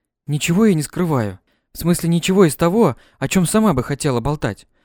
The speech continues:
Зачем тебе знать, каким ты был, Крайден? Может, я хочу увидеть, каким ты стал?»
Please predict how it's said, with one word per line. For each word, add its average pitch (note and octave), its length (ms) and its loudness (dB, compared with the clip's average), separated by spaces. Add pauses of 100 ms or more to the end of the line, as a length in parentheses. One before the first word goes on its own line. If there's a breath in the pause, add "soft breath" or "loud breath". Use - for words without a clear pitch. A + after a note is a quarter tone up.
(200)
Зачем F#3 300 -2
тебе C#3 220 -2
знать, G3 200 0
каким D3+ 340 -4
ты E3 120 -2
был, C#3+ 220 -2
Крайден? A#2 400 -6 (400)
Может, E3 260 -2
я E3 80 2
хочу F3 280 0
увидеть, D#3+ 340 -2
каким D3+ 260 -4
ты E3 140 -4
стал?» B2 320 -2